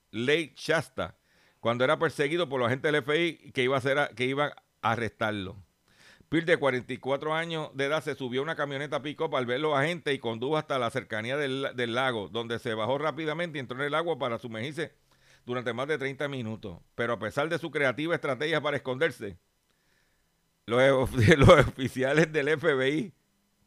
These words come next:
se sentaron a esperarlo pacientemente pa' que volviera a la superficie.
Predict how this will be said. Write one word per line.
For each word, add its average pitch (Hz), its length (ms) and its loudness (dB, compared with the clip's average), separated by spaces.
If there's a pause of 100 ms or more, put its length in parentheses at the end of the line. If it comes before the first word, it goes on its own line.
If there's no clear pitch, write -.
(560)
se 104 100 -6
sentaron 135 500 2
a 165 40 2
esperarlo 151 500 2
pacientemente 143 920 -6 (2250)
pa' 110 180 -2
que 110 300 -2
volviera 120 520 6
a - 20 6
la 143 160 8
superficie. 135 880 -2